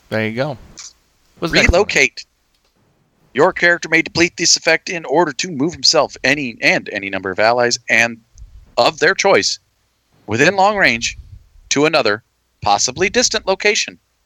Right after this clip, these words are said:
Speaker 2: though not off of the world, the Crucible. During structured gameplay, this effect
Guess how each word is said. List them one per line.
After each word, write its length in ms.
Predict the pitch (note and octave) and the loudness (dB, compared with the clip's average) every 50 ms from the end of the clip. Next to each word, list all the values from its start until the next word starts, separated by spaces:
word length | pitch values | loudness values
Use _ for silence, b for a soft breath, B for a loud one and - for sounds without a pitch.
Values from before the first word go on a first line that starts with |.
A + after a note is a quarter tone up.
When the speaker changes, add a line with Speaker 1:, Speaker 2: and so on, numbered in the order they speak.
| _ _ _ _ _ _ _ _ _ _ _ _ _ _ _ _ _ _ - | _ _ _ _ _ _ _ _ _ _ _ _ _ _ _ _ _ _ -6
Speaker 2:
though 180 | - A2 A2+ A2+ | -2 -2 -2 -2
not 400 | A2+ A#2 C3 C#3 D#3 D3+ - - - _ _ _ _ _ _ _ _ _ _ _ _ _ G#2 | 0 0 0 0 0 -2 -6 -12 -20 _ _ _ _ _ _ _ _ _ _ _ _ _ -2
off 240 | A2 A2+ A#2 - | -2 -2 -2 -4
of 100 | B2 G#2+ | -8 -6
the 80 | G#2 A2+ | -6 -4
world, 400 | A2 B2 B2 F#2+ C#2+ B1 - - - - - - - - - - _ _ _ _ _ _ - | 0 0 0 0 0 -2 -6 -14 -20 -20 -20 -20 -20 -20 -20 -20 _ _ _ _ _ _ -14
the 80 | - | -10
Crucible. 460 | - - B2 - - - - - - - _ _ _ _ _ - b b b b b b b b b b b - - - | -6 -4 -2 -2 -2 -2 -4 -8 -18 -20 _ _ _ _ _ -20 b b b b b b b b b b b -20 -6 -2
During 440 | C3 C3 C#3 D3 D3+ D#3 D#3 E3 - - - - - - | 0 2 2 2 0 0 -2 -8 -16 -18 -20 -18 -8 -4
structured 480 | - - - C3+ C3 - C3 C3 B2+ | -2 0 0 0 0 0 -4 -4 -2
gameplay, 600 | - B2+ B2+ C3+ C3 - A2+ G2 G2+ G2+ - - _ _ _ _ _ _ _ _ _ | 0 0 0 0 -2 -2 -2 -2 -2 -2 -4 -10 _ _ _ _ _ _ _ _ _
this 200 | - A#2+ C3+ - | -2 0 0 0
effect 400 | C#3+ - - C3 A#2 - - - | 0 0 0 0 0 0 -4 -10